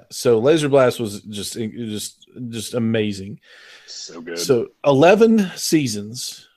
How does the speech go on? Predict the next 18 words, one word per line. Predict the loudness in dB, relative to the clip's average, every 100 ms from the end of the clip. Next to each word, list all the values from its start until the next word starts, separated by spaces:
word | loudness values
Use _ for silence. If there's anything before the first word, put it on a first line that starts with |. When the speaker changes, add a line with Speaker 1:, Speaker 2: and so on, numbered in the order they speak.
| -6
Speaker 1:
uh, | -4 -4 -4
if | -6 -8
you |
count | -4 0 0 0 0
the, | 2 4 2 2 0 -2
the | 2 4
original, | 4 2 0 -2 -4 -4 -6
the | -6
first | 2 2 2 -2
one. | -6 -6 -10 -10
Um, | -4 -2 -2 -4
so | -2 0
they | 2 2
ran | 2 0 0
from | -2 -2
eighty-eight | -2 -4 -2 0 0 -2 -12 -20 _ _ _ _
to | -6 0
ninety-nine, | 2 2 0 0 0 0 -2 -6